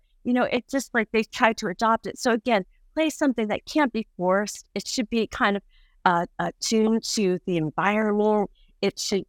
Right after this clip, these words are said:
be, um, something, I don't even wanna say should, it can be something that really nurtures and, again, bonds people together, helps us think on a more creative and higher level. And just one more thought is I,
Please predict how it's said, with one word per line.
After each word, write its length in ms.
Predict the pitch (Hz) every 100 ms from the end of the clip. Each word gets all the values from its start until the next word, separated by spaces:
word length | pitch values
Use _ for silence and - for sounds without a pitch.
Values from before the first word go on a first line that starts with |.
| -
be, 240 | 208 202 -
um, 400 | 196 185 180 165 _ _
something, 520 | - 381 320 - 254 - -
I 100 | 254
don't 180 | 330 330
even 160 | 277 226
wanna 180 | 190 180
say 180 | - 156
should, 400 | - 180 160 -
it 160 | 220 - _
can 380 | 226 240 254 240 -
be 360 | 180 151 147 - _ _ _
something 420 | - 269 226 208
that 140 | 202 175
really 300 | 180 185 170
nurtures 800 | 160 165 180 - - 156 110 -
and, 120 | 190
again, 440 | 185 - 180 160 156
bonds 360 | - 175 185 -
people 280 | - 180 180
together, 480 | 175 180 170 156 151 - -
helps 260 | 220 208
us 180 | 202 - _
think 200 | 220 214
on 140 | 185
a 40 | 165
more 220 | 170 170
creative 480 | - 190 180 170 170
and 120 | 170
higher 380 | 165 170 165 160
level. 560 | 160 180 180 - - - _ _ _ _ _
And 240 | 214 202 -
just 240 | 254 247 233
one 180 | 220
more 140 | 214 180
thought 240 | - 175
is 160 | 185 -
I, 180 | 208 202